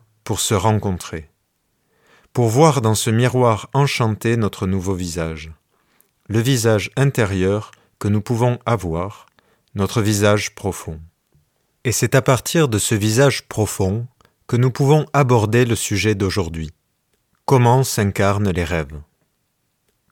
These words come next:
Je ne vais pas parler de rêves au sens physique, ce que l'on fait endormi ou éveillé, mais de rêves en tant qu'espoir, en tant qu'archétype,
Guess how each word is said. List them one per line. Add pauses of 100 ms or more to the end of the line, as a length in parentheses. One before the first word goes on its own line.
(380)
Je
ne
vais
pas
parler
de
rêves (100)
au
sens
physique, (500)
ce
que
l'on
fait
endormi
ou
éveillé, (1080)
mais
de
rêves
en
tant
qu'espoir, (600)
en
tant
qu'archétype,